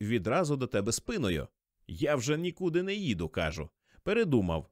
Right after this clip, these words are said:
Годі розпускати нюні і стули писок". Найсмішніше те, що вона вже й не плакала,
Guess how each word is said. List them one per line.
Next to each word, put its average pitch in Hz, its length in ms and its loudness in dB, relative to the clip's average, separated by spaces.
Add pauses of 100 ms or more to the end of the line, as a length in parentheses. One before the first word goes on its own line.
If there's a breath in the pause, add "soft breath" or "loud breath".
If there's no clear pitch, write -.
Годі 190 340 2
розпускати 165 680 0
нюні 101 360 2
і 95 60 2
стули 196 320 -2
писок". 85 560 -2 (540)
Найсмішніше 156 800 0
те, 170 240 0
що 147 200 0
вона 156 280 0
вже 135 200 0
й 151 60 0
не 170 120 -2
плакала, 117 560 0